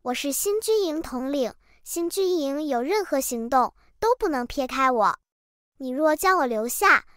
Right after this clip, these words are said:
我就令新军营取消这次行动。”云香虽然有五言标的令符，但身份只相当于监军，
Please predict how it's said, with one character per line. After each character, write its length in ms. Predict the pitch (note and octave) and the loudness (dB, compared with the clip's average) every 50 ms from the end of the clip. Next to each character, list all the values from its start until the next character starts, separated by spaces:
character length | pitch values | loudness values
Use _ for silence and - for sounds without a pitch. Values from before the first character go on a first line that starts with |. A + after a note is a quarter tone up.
| _ _ _ | _ _ _
我 100 | - B3 | -8 -4
就 120 | A#3 C4+ C4 | -2 0 0
令 280 | C4 C#4 C#4 C4+ C4+ | 0 0 -2 -2 -4
新 260 | C4 - - G4 G4+ | -4 -4 -4 -4 -2
军 300 | G4+ - G#4+ G#4+ G#4 G4+ | -2 0 0 0 2 0
营 240 | F4+ C#4 C4+ D4 D#4 | 0 -2 -2 -6 -6
取 180 | - - - G#3 | -8 -8 -8 -6
消 300 | G#3 - - E4+ G4+ G#4+ | -4 0 2 2 2 2
这 160 | - A#4 G#4 | 2 0 0
次 120 | - - C#4+ | 0 -2 -4
行 240 | - - A3 G#3 G#3+ | -4 -4 -6 -4 -2
动。” 240 | A#3+ B3 A3 - - _ _ _ _ _ _ _ _ _ _ _ _ | 0 0 0 -2 -4 _ _ _ _ _ _ _ _ _ _ _ _
云 200 | - C4 C4 C#4 | -6 -4 -4 -4
香 380 | C#4 - - E4 D#4 D#4 E4 E4 | -2 2 4 4 4 4 2 0
虽 240 | - - G4 F#4+ F#4+ | -2 -2 0 0 2
然 260 | F4+ D#4+ D#4 D#4+ D#4+ | 2 2 2 2 2
有 140 | D#4 D#4 F4 | 4 4 4
五 160 | E4 C#4 A#3 | 2 0 -2
言 240 | G#3 G#3 G#3+ A#3 C4+ | -4 -4 -4 -2 0
标 180 | F#4 F#4+ G#4+ | 2 2 4
的 120 | G#4 G4 E4+ | 4 2 2
令 220 | D#4+ D#4 C#4+ C4 | 0 -2 -4 -6
符， 460 | B3 - - - G#3+ G#3+ A3 A3+ - _ _ _ _ _ _ _ - | -8 -10 -10 -6 -4 -2 -2 -2 -4 _ _ _ _ _ _ _ -4
但 160 | C4+ B3+ B3 | -4 -4 -2
身 260 | - - D4 C#4+ C#4 | -2 -2 -2 -2 -2
份 340 | C#4 - D4+ C#4+ C4+ C4 B3+ | 0 2 2 2 2 0 -2
只 160 | - - A3 | -4 -4 -4
相 280 | A3 - - D#4 D#4+ F4 | -2 -2 0 0 0 2
当 240 | G4+ G4 G4+ G4+ F#4 | 2 2 2 2 0
于 120 | D4+ D4 | -2 -2
监 300 | C4+ - F#4+ G4 G4+ G4+ | -2 -2 -2 -2 -2 -2
军， 260 | - - F#4+ G#4 G4+ | -2 -2 -2 -2 -2